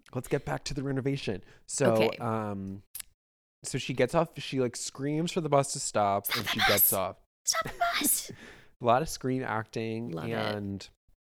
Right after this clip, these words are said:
Speaker 1: she gets off the bus, and, um, the bus is not waiting for her.
Speaker 2: Nope. Bye.
Speaker 1: They're go-, they're gone.
Speaker 2: Suitcase and all. I was
Speaker 1: Yeah,
Speaker 2: like,
Speaker 1: exactly.
Speaker 2: "Whoa, whoa, whoa, whoa."
Speaker 1: It's really final.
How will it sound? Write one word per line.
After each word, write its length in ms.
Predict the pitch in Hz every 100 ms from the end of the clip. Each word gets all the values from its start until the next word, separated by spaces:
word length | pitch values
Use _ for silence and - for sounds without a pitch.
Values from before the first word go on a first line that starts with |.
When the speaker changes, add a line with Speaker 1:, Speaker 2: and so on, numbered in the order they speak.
| _ _ _ - -
Speaker 1:
she 160 | -
gets 180 | 107 98
off 160 | 110 -
the 80 | 139
bus, 600 | 104 104 117 - - - -
and, 800 | 120 117 117 113 117 120 127 - - _ _ _ _ _ -
um, 920 | 120 127 123 117 117 113 113 113 104
the 100 | 120
bus 220 | 123 165 269
is 60 |
not 140 | 277 208
waiting 220 | 170 147
for 140 | 131
her. 320 | 113 78 80 - -
Speaker 2:
Nope. 280 | 156 - - _ -
Bye. 280 | 165 196 175 -
Speaker 1:
They're 140 | 131
go-, 160 | 131 123
they're 180 | 120 127
gone. 360 | 120 92 87 113 _ _ _ _
Speaker 2:
Suitcase 460 | - 202 208 233 226
and 80 |
all. 360 | 190 139 147 - _ _ _ _ _ _ -
I 40 |
was 100 | 147
Speaker 1:
Yeah, 60 | 165
Speaker 2:
like, 100 | 101
Speaker 1:
exactly. 340 | 101 104 143
Speaker 2:
"Whoa, 80 | 233
whoa, 540 | 240 262 240 208 165 202
whoa, 200 | 233 226
whoa." 640 | 233 294 262 214 165 - - - _ _
Speaker 1:
It's 160 | 131 127
really 300 | 139 175 185
final. 720 | - 127 113 101 80 80